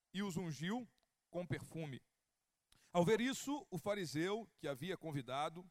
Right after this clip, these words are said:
disse a si mesmo: "Se este homem fosse profeta, saberia quem nele está tocando e que tipo de mulher ela é, uma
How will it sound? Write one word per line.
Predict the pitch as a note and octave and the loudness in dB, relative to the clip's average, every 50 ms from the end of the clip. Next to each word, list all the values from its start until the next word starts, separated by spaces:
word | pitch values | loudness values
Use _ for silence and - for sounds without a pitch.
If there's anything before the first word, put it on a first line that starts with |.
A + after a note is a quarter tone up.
| _ _ _ _ _ _ _ _ _ _ _ _ _ - _ | _ _ _ _ _ _ _ _ _ _ _ _ _ -20 _
disse | A#2+ B2 E3+ E3+ - | -6 -6 -4 -4 -4
a | F3 | -4
si | - - G3+ | -6 -6 -4
mesmo: | F#3 F3 F3 D#3 - - - _ _ _ _ _ _ _ _ _ _ _ _ _ | -2 0 0 -2 -2 -6 -12 _ _ _ _ _ _ _ _ _ _ _ _ _
"Se | - - | -6 -4
este | F3 F#3+ - - | -4 -4 -2 -4
homem | D#3 D3+ F#3 G#3+ G3+ E3+ | -2 -2 -2 -2 -2 -4
fosse | C3+ - - D#3+ E3+ D3+ - - | -4 -4 -2 -2 -2 -2 -2 -6
profeta, | - - - - - - - D3 D#3+ E3 - - D#3+ F3 F3+ - _ _ _ _ _ _ _ _ | -4 0 -2 -2 0 2 2 2 2 2 2 2 2 2 0 -2 _ _ _ _ _ _ _ _
saberia | - - F#3 E3 F3 E3+ F3 G#3 G#3+ G3 E3 C3 - _ _ _ | 0 0 4 4 4 2 2 0 0 0 0 -2 -6 _ _ _
quem | - G3+ G#3+ A#3 A3+ | -4 -2 -2 -2 -2
nele | F3+ E3 F3 F#3 F3+ E3+ | 0 0 0 0 -2 -4
está | - - - F3+ E3+ | -8 -8 -8 -8 -8
tocando | - E3+ E3+ - - E3+ E3+ D#3 - - - _ _ _ _ _ _ _ _ _ _ _ - - | -8 -10 -8 -6 -4 -4 -4 -4 -6 -10 -16 _ _ _ _ _ _ _ _ _ _ _ -14 -12
e | - E3 | -8 -6
que | - F#3+ | -6 -4
tipo | - B3+ B3+ - B3 A#3 G3+ | -4 -4 -4 -4 -6 -6 -8
de | - - G#3 | -6 -6 -4
mulher | G3+ F#3 D#3+ D3 D#3 E3+ F3+ F#3+ - - - _ | -4 -2 0 0 2 2 0 0 -4 -10 -16 _
ela | - E3 F3+ E3 C#3 | -6 -4 -2 -2 0
é, | C#3+ D3 C3+ A2 - _ _ _ _ | 0 -2 -4 -6 -10 _ _ _ _
uma | - A#3 C#4+ D4 C#4+ C#4+ C#4+ | -6 -6 -2 0 0 0 0